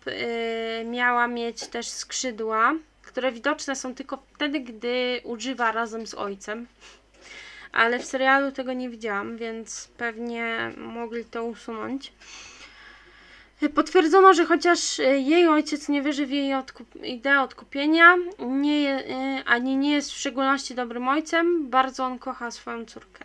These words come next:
No to też będzie to wyjaśnione w drugim odcinku.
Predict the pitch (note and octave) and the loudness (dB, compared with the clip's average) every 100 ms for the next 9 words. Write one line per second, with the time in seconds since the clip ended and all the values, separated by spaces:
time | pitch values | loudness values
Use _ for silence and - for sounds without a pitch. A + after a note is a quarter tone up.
0 | A#3 C4+ C4 B3+ B3 A#3 - - - - | -14 -12 -10 -10 -12 -14 -20 -20 -20 -20
1 | - _ D#4+ B3+ D4+ C#4 D4 C4+ C4 A#3+ | -20 _ 0 2 0 -2 0 2 2 2
2 | A#3 B3+ B3+ - C#4 B3+ A#3+ A3 B3 A#3 | -4 -4 -4 -6 -6 -4 -6 -6 -10 -8
3 | A#3 A3 - C4+ C#4 E4 | -8 -10 -10 -10 -4 -2